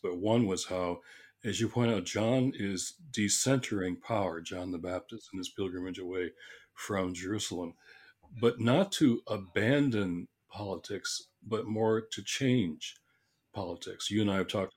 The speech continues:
about the politics of Jesus for years, or God's politics. We both write, write about what that means. Reminds me of this, what we all know about how things change. It's really movements <laughs> outside of power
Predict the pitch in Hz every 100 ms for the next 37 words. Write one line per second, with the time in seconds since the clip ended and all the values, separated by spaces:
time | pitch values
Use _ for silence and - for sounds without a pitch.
0 | - 92 - - - 95 98 - - 95
1 | 82 95 92 78 87 - 87 87 90 87
2 | 85 78 - - - _ _ 90 90 87
3 | _ - 101 98 95 - - 107 104 90
4 | - 82 - 92 87 90 - 98 92 92
5 | 92 90 87 87 - 101 98 - 90 -
6 | 101 95 87 - - - - - 104 107
7 | 156 139 120 104 92 92 87 - 101 101
8 | 104 98 - 117 160 104 87 98 98 95
9 | 92 95 - 90 - 113 139 98 95 -
10 | - - - _ 117 107 - 120 113 98
11 | 95 135 170 95 82 - - - - 101
12 | - - - - 117 120 - 117 104 98
13 | - - 123 107 85 85